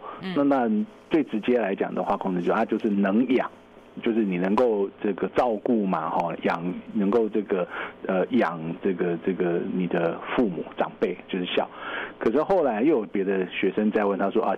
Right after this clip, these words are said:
Speaker 2: 其实能养简单呐，哦，
Speaker 1: 嗯。
Speaker 2: 难的是色养。好，那这个色就是和颜悦色，就是说
Speaker 1: 哦。
Speaker 2: 你，你在照顾的同时，你不是好像说，你看这个就更深一层，其实听起来就很难，对不对？
Speaker 1: 嗯。
Speaker 2: 就是你除了要担负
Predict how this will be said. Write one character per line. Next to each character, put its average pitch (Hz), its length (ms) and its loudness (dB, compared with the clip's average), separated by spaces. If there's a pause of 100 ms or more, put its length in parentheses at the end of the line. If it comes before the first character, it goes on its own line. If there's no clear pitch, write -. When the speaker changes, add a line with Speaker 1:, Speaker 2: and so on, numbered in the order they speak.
Speaker 2:
其 113 80 2
实 110 320 2
能 104 280 4
养 127 200 0 (100)
简 - 220 -4
单 92 200 -2
呐， 90 120 -2 (360)
哦， - 240 -2
Speaker 1:
嗯。 202 260 -2
Speaker 2:
难 190 200 2
的 - 160 4
是 - 80 0 (220)
色 - 300 2
养。 - 160 -4 (840)
好， - 80 0
那 127 160 2
这 135 80 2
个 123 80 2 (160)
色 127 200 4
就 110 100 -2
是 110 140 -4
和 92 240 -2
颜 92 200 0
悦 101 180 2
色， 98 100 0
就 104 100 4
是 131 140 4
说 127 180 2 (160)
Speaker 1:
哦。 170 260 -4
Speaker 2:
你， 123 220 4
你 120 220 4 (160)
在 185 120 4 (160)
照 180 260 2
顾 143 280 2
的 104 140 2
同 98 260 -4
时， - 80 -4
你 - 100 2
不 - 160 0
是 180 160 2
好 - 200 -2
像 160 200 2
说， 135 360 2
你 127 80 0
看 151 100 2
这 170 80 4
个 147 100 4 (220)
就 147 80 -2 (340)
更 131 320 2
深 123 160 2
一 120 60 6
层， 95 180 -2
其 101 140 2
实 110 80 -2 (100)
听 131 160 2
起 - 60 -4
来 101 80 2
就 110 100 2
很 104 160 0
难， 85 220 -4
对 92 80 2
不 90 80 2
对？ 87 80 -2 (160)
Speaker 1:
嗯。 170 220 -6 (120)
Speaker 2:
就 180 60 4
是 190 180 4
你 131 140 4
除 131 340 2
了 151 260 4
要 139 140 2
担 147 280 0
负 135 200 2